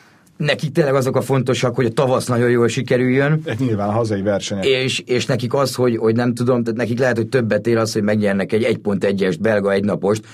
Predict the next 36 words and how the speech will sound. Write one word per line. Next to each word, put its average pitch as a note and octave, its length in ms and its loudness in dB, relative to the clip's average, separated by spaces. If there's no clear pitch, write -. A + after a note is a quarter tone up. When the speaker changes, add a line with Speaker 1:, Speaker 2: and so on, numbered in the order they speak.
Speaker 1:
mint A2 140 0
hogy A2 100 2
nyernek G#2+ 280 0
két G2+ 200 -2
szakaszt F#2+ 380 -2
a G#2 40 0
Giron, G2 500 0
meg, G2 340 2
meg G2 140 -2
mondjuk G2+ 240 0
egy F#2 100 0
Cyclamen G2+ 520 -2
trikót, A2 480 0
és G#2+ 140 -4
ugyanez A2 280 0
igaz A2 180 0
a G2+ 60 2
Vueltára G2+ 560 0
is. A2 160 0
Tehát - 420 -16
én A2+ 60 2
ezt A2 160 -2
úgy C3 140 2
érzem, A#2 400 2
hogy, A2 220 2
hogy A2 140 0
nekik A2 220 0
a G#2+ 60 2
Tour, C#3 480 0
ami B2+ 140 0
nagyon A#2+ 240 2
fontos, A#2 360 0
meg A#2 120 0
nyilván F#2 260 0
a F2 60 0
tavasz. E2+ 520 -4